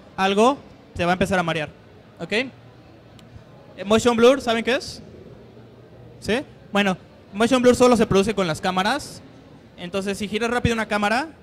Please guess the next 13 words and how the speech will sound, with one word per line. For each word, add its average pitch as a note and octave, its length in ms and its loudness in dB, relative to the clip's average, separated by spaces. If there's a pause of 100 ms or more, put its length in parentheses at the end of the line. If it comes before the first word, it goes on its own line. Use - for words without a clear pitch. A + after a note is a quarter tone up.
(280)
vas F#3+ 140 -2
a G#3+ 40 -6
ver - 160 -16
cómo G3 180 -2
se F#3+ 140 -4
queda F#3 240 0
como C#3+ 760 -4
un F#3 140 -6
rastro. F#3+ 420 -2 (600)
Muy, F#3+ 140 -8
muy F#3+ 160 -2
rápido, G3 300 0
¿no? B3 160 -4